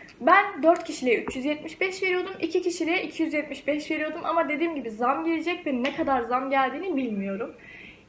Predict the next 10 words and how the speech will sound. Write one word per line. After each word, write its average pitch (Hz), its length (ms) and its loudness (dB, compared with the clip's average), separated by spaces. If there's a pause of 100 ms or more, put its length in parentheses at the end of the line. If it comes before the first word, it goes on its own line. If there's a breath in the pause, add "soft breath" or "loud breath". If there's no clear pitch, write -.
E, - 140 -4
beni 349 160 2
Instagram'dan 349 600 0
takip 330 320 0
et-, - 360 -4
ederseniz 302 540 0
eğer 330 200 2
orada 330 240 4
işte 320 200 -2
zamlardan, 302 800 -2